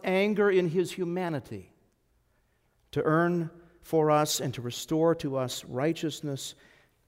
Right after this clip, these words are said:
and eternal life. The apostle rejoices in this in chapter one of Colossians, verses nineteen through twenty. He says, "For in him all the fullness of God was pleased to dwell, and through him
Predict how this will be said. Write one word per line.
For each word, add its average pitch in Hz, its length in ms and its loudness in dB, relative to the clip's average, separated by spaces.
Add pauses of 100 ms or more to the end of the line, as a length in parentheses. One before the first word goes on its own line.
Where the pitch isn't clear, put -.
and 135 140 0
eternal 143 440 0
life. 127 440 0
The 131 80 -8
apostle 131 500 -6 (240)
rejoices 139 680 2
in 131 160 -2
this 131 340 0
in 120 240 -6 (220)
chapter 139 300 -2
one 143 240 4
of 147 140 0
Colossians, 120 560 -2
verses 123 380 -6
nineteen 127 400 -4
through 123 160 -12
twenty. 131 420 -4
He 120 80 -6
says, 127 300 -4
"For 135 200 -2
in 135 180 -2
him 135 380 -4 (260)
all 160 260 12
the 160 100 4
fullness 185 600 -2
of 139 100 -10
God 151 300 2
was 139 100 -6
pleased 156 440 -8
to 135 80 -6
dwell, 104 500 -6 (1120)
and 110 120 -4
through 117 200 -6
him 151 400 2